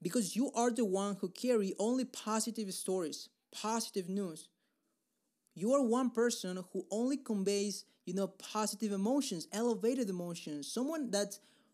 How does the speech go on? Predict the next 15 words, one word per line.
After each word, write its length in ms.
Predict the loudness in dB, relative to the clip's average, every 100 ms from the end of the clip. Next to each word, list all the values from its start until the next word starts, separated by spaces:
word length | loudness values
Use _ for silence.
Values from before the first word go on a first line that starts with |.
| _ _
when 120 | -2 0
people 320 | 2 2 2
see 260 | 2 4
you, 380 | 6 6 4 2 -10 _ _ _ _ -8
you 220 | -2 0
are 240 | 4 2 2
radiant, 760 | 0 4 4 2 -2 -4 -8 -16 _ _ _ _ _ 0
you 80 | 2
are 60 |
bright, 680 | 2 -2 0 2 0 -2 -10 -2
you 140 | 0
are 40 | 0
beautiful. 840 | -2 0 2 4 2 -2 -8 -10 _ _ _ _ _ _ _ _ _ _ _ _ _ _ _ -20 -20 _ -20 -16 -4
At 160 | -4 -2
an 80 | -4